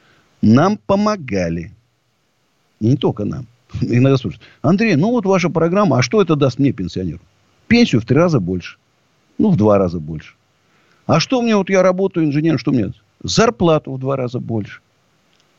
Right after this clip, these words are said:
Дороги будут хорошие, развлечения недорогие и так далее. Образование хорошее, медицинские услуги качественнее будут. Когда страна будет богатая,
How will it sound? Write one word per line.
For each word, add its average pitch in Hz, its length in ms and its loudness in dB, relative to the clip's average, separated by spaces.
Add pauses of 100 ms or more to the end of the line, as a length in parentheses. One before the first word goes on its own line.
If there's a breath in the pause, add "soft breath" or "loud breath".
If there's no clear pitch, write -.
(380)
Дороги 180 440 2
будут 151 240 -6
хорошие, 143 600 -4 (560)
развлечения 165 720 2
недорогие 127 540 0
и 113 40 0
так 123 200 -2
далее. 101 240 -4 (760)
Образование 170 720 2
хорошее, 120 440 -6
медицинские 180 460 0
услуги 143 440 -2
качественнее 110 560 -2
будут. 92 300 -10 (560 soft breath)
Когда 170 300 2
страна 185 380 0
будет 117 240 -2
богатая, 165 680 -2